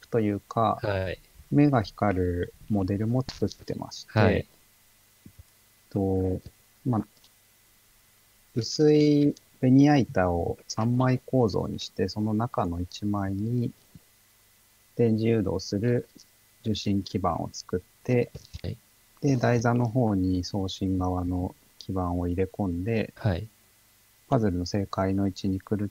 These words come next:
Speaker 1: と目が光るっていうのを作っています。
Speaker 2: はいはい。
Speaker 1: はい。
Speaker 2: 確かにこれ見た目的にも面白いし、そのゲーム、ゲーム性というか、そのパズル的にもきちんとヒントになるの面白いですね。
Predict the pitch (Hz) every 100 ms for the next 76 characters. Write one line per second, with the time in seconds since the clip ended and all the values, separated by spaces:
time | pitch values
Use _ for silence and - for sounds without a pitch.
0 | - 143 123 95 85 - - 80 85 _
1 | - 90 - - - - _ _ _ _
2 | _ _ - 92 - - - 87 - -
3 | - - - 85 87 - - - _ _
4 | _ _ - 87 - _ _ _ _ _
5 | _ _ - 82 80 85 85 90 95 101
6 | - - 95 113 101 85 78 - 85 73
7 | 80 - 80 80 92 98 - 95 90 90
8 | - - 90 - 90 80 80 - 76 -
9 | 82 85 87 90 - 92 95 85 71 -
10 | - 85 76 - 85 80 76 73 71 73
11 | 76 73 76 73 - - -